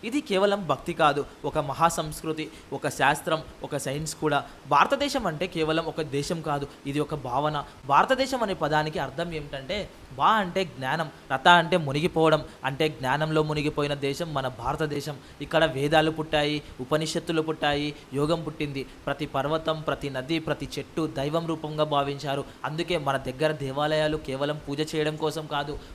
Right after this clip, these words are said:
ప్రకృతిని గౌరవించడానికి కూడా నిర్మించబడ్డాయి. ప్రాచీన కాలంలో మన రాజులు, ముఖ్యంగా చౌలులు, పాండ్యులు, శక్తియులు, చాళుక్యులు, వారు ఆలయాలను కేవలం ఆరాధన స్థలంగా కాకుండా సాంస్కృతిక కేంద్రాలుగా నిర్మించారు.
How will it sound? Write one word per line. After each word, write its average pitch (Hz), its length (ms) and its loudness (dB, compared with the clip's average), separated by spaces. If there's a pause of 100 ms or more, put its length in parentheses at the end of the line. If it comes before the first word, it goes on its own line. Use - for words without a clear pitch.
ప్రకృతిని 147 440 -6
గౌరవించడానికి 147 920 -2 (200)
కూడా 160 160 4
నిర్మించబడ్డాయి. 143 840 -2 (200)
ప్రాచీన 214 360 0
కాలంలో 165 480 2
మన 143 240 0
రాజులు, 151 360 0
ముఖ్యంగా 160 600 -4 (240)
చౌలులు, 156 440 4 (120)
పాండ్యులు, 147 460 -2
శక్తియులు, 151 600 -4 (160)
చాళుక్యులు, 135 480 -2 (240)
వారు 165 320 4
ఆలయాలను 180 540 2
కేవలం 160 420 -4 (140)
ఆరాధన 165 360 0
స్థలంగా 160 420 -2
కాకుండా 139 520 -2 (280)
సాంస్కృతిక 160 580 -4
కేంద్రాలుగా 160 560 -2
నిర్మించారు. 143 600 -6